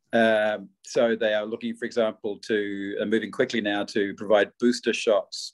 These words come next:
particularly to the elderly. Um, as in other countries, we're seeing, um, even in Korea, pressure on the hospital system, I C U beds, um, you know, serious hospitalizations, particularly of,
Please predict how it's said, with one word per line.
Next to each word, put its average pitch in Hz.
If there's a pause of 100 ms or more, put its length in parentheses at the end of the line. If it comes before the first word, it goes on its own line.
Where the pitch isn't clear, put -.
particularly 117
to 98
the 98
elderly. 123 (680)
Um, 101 (560)
as 131
in 107
other 110
countries, 113 (120)
we're 107
seeing, 104 (140)
um, 101
even 127
in 104
Korea, 104 (300)
pressure 127
on 107
the 101
hospital 110
system, 113 (280)
I 110
C 110
U 104
beds, - (400)
um, 101
you 120
know, 98
serious 107
hospitalizations, 104
particularly 110
of, -